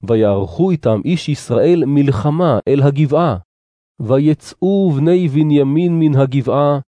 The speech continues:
וישחיתו בישראל ביום ההוא שניים ועשרים אלף איש ארצה. ויתחזק העם איש ישראל, ויוסיפו לערוך מלחמה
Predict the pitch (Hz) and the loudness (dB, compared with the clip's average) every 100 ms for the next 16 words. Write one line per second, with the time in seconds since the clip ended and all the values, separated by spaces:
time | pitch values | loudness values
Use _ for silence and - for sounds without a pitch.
0 | _ - 113 143 156 151 90 90 214 196 | _ -8 0 2 2 0 -4 -2 -2 -2
1 | 185 143 147 147 - 131 143 185 147 120 | -2 0 0 0 -2 0 2 2 0 0
2 | 127 175 170 131 123 170 180 165 _ - | 2 2 2 0 2 2 2 -2 _ -20
3 | _ - - 147 170 185 170 147 123 139 | _ -14 -4 0 2 2 2 0 0 0
4 | 143 - 135 160 151 - 151 143 120 - | -2 -4 -4 0 0 0 0 0 -2 -2
5 | 143 120 - _ - 117 117 - 92 85 | -2 -4 -10 _ -4 -2 -4 -8 -10 -10
6 | - _ _ _ _ _ - 135 170 180 | -14 _ _ _ _ _ -4 -2 0 -2
7 | - 185 127 170 196 - 151 143 147 127 | 0 0 0 0 0 -2 -2 0 0 0
8 | 120 151 156 147 139 - 127 135 117 95 | -2 -2 -2 -4 -6 -2 0 2 0 -4
9 | - _ - - 120 127 135 - 233 233 | -10 _ -16 -6 -2 0 0 -2 -4 -2
10 | 185 143 113 117 180 180 139 110 104 110 | 0 2 2 2 0 0 -2 -2 -2 -2
11 | 143 165 | 0 0